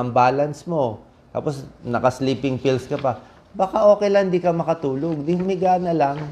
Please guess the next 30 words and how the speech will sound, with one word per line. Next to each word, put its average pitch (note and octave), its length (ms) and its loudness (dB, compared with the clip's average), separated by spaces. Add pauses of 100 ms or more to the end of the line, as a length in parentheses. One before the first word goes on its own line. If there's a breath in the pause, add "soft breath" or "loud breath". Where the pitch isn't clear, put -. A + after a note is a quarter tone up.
di, E4+ 320 0
di E4 160 -2
makatulog. F#3 640 -2
Sa C#3 140 -2
umaga C#3 340 2
naman, C#3+ 320 -2
makakatulog F2+ 800 -4
ka - 140 -14
eh. - 180 -14
So, A2+ 160 -14 (720 soft breath)
so, E3+ 220 2
tignan F#3+ 340 2
natin. D3+ 480 4
Kung E3+ 220 -2
wala F#3 260 6
namang F#3 240 -2
ganong D#3+ 320 2
benepisyo C#3+ 720 -2
na, G2 460 -4
di D#3 160 -6
tiis D#3+ 340 -6
na D3+ 80 -2
lang D3 160 -2
sa C3+ 480 2 (240 loud breath)
higa-higa A2+ 760 2
na G#2+ 100 0
lang G#2 240 -2
tayo. F#2+ 540 -8 (720)
Kaysa C3 320 2
mag-sleeping C#3 760 0